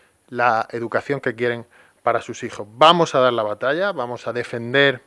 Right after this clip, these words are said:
a los alumnos y a los profesores de la educación concertada. También vamos a defender, por supuesto, a los alumnos y a los profesores de la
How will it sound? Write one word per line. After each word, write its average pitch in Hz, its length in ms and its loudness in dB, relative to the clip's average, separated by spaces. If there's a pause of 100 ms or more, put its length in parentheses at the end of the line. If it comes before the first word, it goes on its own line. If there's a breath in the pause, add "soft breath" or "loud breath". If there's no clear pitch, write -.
(640 soft breath)
a 123 120 2
los 120 240 -2
alumnos 170 920 0
y 131 100 -4
a 127 80 4
los 123 100 0
profesores 151 640 0
de 147 100 0
la 127 80 0
educación 120 460 -4
concertada. 135 840 2 (160)
También 139 500 2
vamos 151 300 4
a 131 60 0
defender, 127 480 0
por 131 160 0
supuesto, 131 680 -4 (340 soft breath)
a 127 120 -2
los 127 220 -2
alumnos 151 340 -4
y 147 40 0
a 143 40 4
los 131 100 -2
profesores 127 520 -6
de 123 120 -6
la 117 220 -4